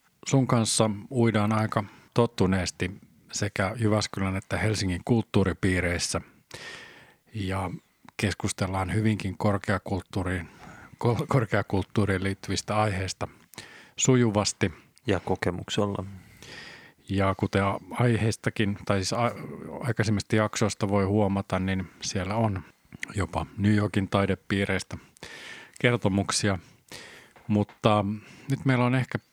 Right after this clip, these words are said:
Speaker 1: pieni semmoinen niin kuin sokea piste tässä taideharrastuksessa, mikä on alkanut vaivata erityisesti nyt Yleisradionkin tultua tälle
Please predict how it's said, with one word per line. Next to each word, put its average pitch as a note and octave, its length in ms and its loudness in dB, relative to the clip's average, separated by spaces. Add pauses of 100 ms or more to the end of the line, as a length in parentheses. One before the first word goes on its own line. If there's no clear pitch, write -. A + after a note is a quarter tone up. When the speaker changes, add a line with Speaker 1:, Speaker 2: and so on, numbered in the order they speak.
(120)
Speaker 1:
pieni D#3+ 220 4
semmoinen G2+ 360 4
niin G2+ 180 0
kuin G#2 160 2
sokea G#2+ 520 0
piste - 320 -2 (100)
tässä D#2 320 -4 (1200)
taideharrastuksessa, G2+ 1000 -2
mikä F#2+ 340 -2
on F#2+ 100 0
alkanut G2 380 -2
vaivata G#2 480 0 (260)
erityisesti F2+ 680 -4
nyt - 360 -4 (1200)
Yleisradionkin A2 1160 2 (120)
tultua A2 500 2
tälle F#2+ 320 0